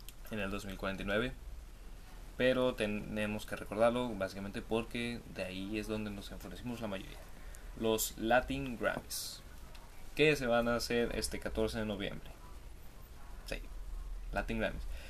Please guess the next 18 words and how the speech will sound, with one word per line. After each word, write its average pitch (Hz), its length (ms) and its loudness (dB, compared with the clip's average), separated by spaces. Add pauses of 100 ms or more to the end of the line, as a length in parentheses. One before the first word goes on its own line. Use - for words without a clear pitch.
(220)
Y, 151 300 6
ojo - 180 -2
sorpresa, 151 480 -2 (100)
no 131 260 2
hay 156 140 6
reggaetón. 156 720 4 (440)
¿Qué? 190 380 0 (880)
¿Qué? 185 300 4 (140)
¿Qué? 180 380 8
¿Qué? 196 260 2 (220)
¿Nani? 180 420 6 (200)
¿Cómo? 190 420 6 (380)
¿How? 185 320 12 (400)
Excuse-moi. 151 640 4 (460)
¿Ok? 151 260 2 (800)
No 104 80 2
hay 113 60 8
reggaetón. 120 400 6